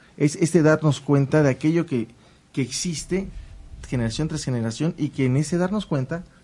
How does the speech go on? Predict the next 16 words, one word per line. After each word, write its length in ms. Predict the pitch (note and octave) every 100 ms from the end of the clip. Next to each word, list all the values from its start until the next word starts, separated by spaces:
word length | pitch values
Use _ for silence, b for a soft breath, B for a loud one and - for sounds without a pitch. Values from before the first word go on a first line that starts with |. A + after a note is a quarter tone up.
| -
nos 160 | B2+
va 60 | A#2+
a 60 | B2
permitir 420 | C#3 B2 C3+ D3
hallar 280 | B2+ A2+ A#2
soluciones 540 | A2+ D#3 C3+ C3 C3+ -
para 300 | C3+ A#2+ A2+
desbloquear 720 | A#2 A2+ A#2 A#2 C3+ D#3 - b b b b -
o 180 | B2+ B2+
encontrar 800 | B2 A#2+ B2 A#2+ A2+ B2+ C#3 D#3+ - b b b -
los 200 | C#3 B2+
mecanismos 680 | C3 B2+ B2+ B2 B2+ D#3+ -
que 80 | B2
nos 100 | A2+
permitan 540 | A#2+ A#2+ A#2 C3+ C3
dejar, 540 | B2+ A#2 A#2+ B2+ B2+